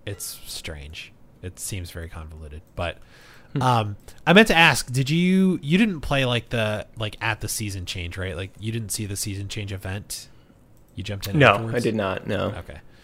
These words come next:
Speaker 1: Um, I, like, I've heard mixed reviews on it. Like, some said it was, like, super cool, and then others were like, "Yeah, it was a thing.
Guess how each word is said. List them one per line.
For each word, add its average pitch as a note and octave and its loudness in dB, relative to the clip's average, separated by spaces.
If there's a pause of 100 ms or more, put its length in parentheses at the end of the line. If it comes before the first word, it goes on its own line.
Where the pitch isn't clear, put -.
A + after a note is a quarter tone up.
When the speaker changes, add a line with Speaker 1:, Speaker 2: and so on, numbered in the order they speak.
(500)
Speaker 1:
Um, G2+ 2 (460)
I, C#3+ 4
like, C3+ 0
I've A#2 -2
heard C#3 0
mixed A#2+ -4
reviews G2 -2
on E2+ -4
it. D#2+ -6
Like, F2+ -8
some G2 -8
said G2 -4
it F#2 -4
was, F#2 -6
like, F2 -6
super G2 -6
cool, F2 -6
and E2+ -8
then D#2+ -8
others D#2+ -10
were E2+ -8
like, E2 -10
"Yeah, C#3+ -4
it C#3 -6
was C#3 -4
a C#3 -4
thing. C3 -6